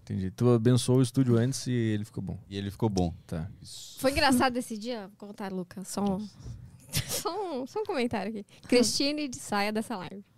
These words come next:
Speaker 3: É
Speaker 1: Vai fuder o cara.
Speaker 3: Não, não, é
Speaker 2: Mutei, tá mutado, tá mutado.
Speaker 1: Mutou.
Speaker 2: Tá mutado.
Speaker 1: Mutou.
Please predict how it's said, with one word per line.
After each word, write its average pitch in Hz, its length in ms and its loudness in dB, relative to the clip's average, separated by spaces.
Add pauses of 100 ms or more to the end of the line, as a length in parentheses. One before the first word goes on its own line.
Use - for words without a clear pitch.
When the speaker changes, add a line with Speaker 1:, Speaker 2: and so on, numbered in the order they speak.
(1160)
Speaker 3:
É 196 520 0
Speaker 1:
Vai 185 100 -2
fuder 131 220 4
o 165 60 0
cara. 147 400 2
Speaker 3:
Não, 370 760 4
não, 349 320 6
é 202 60 0
Speaker 2:
Mutei, 156 300 -2
tá 131 160 2
mutado, 113 380 0
tá 113 120 0
mutado. 131 240 4
Speaker 1:
Mutou. 170 440 8
Speaker 2:
Tá 117 140 2
mutado. 123 340 2
Speaker 1:
Mutou. 135 300 4